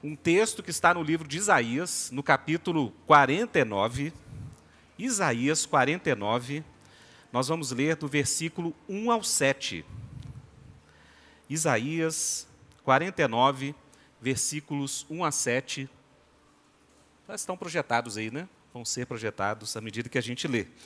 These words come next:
Irmãos, eu vou ler aqui na Revista Atualizada, Almeida Revista Atualizada. Os irmãos acompanhem, pra gente refletir sobre esse texto que fala sobre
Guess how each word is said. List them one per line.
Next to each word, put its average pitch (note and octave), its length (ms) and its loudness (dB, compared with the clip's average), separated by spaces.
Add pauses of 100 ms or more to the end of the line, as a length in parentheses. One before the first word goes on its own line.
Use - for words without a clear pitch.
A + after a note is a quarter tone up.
(600)
Irmãos, C#3+ 240 0
eu C#3 40 0
vou E3 120 2
ler D#3 160 4
aqui B2+ 260 0
na G#2+ 440 0 (460)
Revista D#3+ 540 0
Atualizada, C#3 760 2 (200)
Almeida A2+ 380 -2
Revista A2 380 -2
Atualizada. C3+ 680 0 (360)
Os D#3 60 -10
irmãos D3 260 -2
acompanhem, C#3+ 640 -4 (440)
pra D#3 100 -6
gente F3+ 160 -8
refletir F3+ 420 -6
sobre D#3+ 180 -4
esse D3 160 -6
texto D3+ 360 -4
que - 80 -14
fala C#3+ 300 2
sobre C#3+ 560 -2